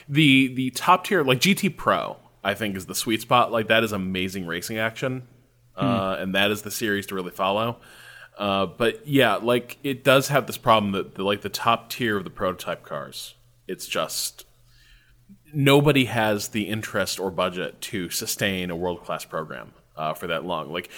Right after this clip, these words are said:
Speaker 1: Toyota's cleaning up right now basically because they're just like, "Damn it, we've got all these sunk costs. We're going to <laughs> see this through and we get our trophies."
Speaker 2: <laughs>
Speaker 1: Uh, and then probably gonna get, they're probably going to get bored and leave
Speaker 2: Yeah.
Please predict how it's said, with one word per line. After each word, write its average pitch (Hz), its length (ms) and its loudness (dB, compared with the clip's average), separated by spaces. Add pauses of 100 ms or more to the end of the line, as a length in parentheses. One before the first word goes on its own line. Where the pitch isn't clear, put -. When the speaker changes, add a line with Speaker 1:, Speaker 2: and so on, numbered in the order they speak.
(160)
Speaker 1:
Toyota's 165 380 6
cleaning 127 380 0
up 139 180 2
right 98 180 2
now 95 260 -2 (220)
basically 131 720 2
because 104 640 -2
they're 107 260 0
just 107 240 -4
like, 101 220 -2
"Damn 101 220 0
it, 135 140 2
we've 110 120 -6
got 113 140 4
all 117 60 2
these 113 160 -2
sunk 113 220 -4
costs. 127 560 2 (260)
We're 113 120 0
going 117 200 4
to - 80 -4
<laughs> - 140 4
see 185 60 4
this 196 300 4
through 196 260 6
and 135 80 4
we 120 140 0
get 127 160 4
our 147 80 8
trophies." 165 800 2
Speaker 2:
<laughs> - 40 -20 (320)
Speaker 1:
Uh, 135 460 6
and 139 100 2
then 139 120 4
probably 147 280 4
gonna 131 180 4
get, 120 160 -10
they're 120 120 2
probably 113 340 2
going 98 200 -2
to 95 60 -4
get 87 140 -4
bored 82 380 -8 (120)
and 110 600 -2
leave 135 160 0
Speaker 2:
Yeah. 107 180 -2